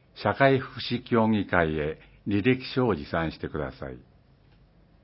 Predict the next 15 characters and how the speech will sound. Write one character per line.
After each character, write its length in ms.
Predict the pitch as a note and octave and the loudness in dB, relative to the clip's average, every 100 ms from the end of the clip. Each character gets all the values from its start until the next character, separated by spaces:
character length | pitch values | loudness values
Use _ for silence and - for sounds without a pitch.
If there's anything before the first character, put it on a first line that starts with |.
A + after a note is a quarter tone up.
| _ _ _ _ _ _ _ _ _ - - - - | _ _ _ _ _ _ _ _ _ -20 -20 -20 -16
講 280 | - B2 C3+ | 0 2 4
座 300 | A2 A#2 G2+ - - | 2 0 0 -10 -10
施 60 | B2+ | 0
設 240 | B2+ B2+ | 0 0
組 400 | - B2 A#2 G2 | -6 0 2 4
合 320 | E2 D2 C2+ - | 2 0 -4 -4
屋 260 | G2 E2 B2+ | -4 0 2
内 240 | G#2+ D#2+ | 2 2
温 260 | F2+ G2 F#2+ | 2 2 0
水 300 | - F#2+ F2 | 0 0 0
プ 160 | F#2 | -2
ー 180 | D#2 C2+ | -2 -4
ル。 220 | A#1+ A#1+ - - - _ _ _ _ _ _ - - - | -10 -16 -20 -20 -20 _ _ _ _ _ _ -20 -10 0
四 80 | |
月、 540 | A2+ C3 C3 A#2+ A2+ | 2 4 2 -2 -4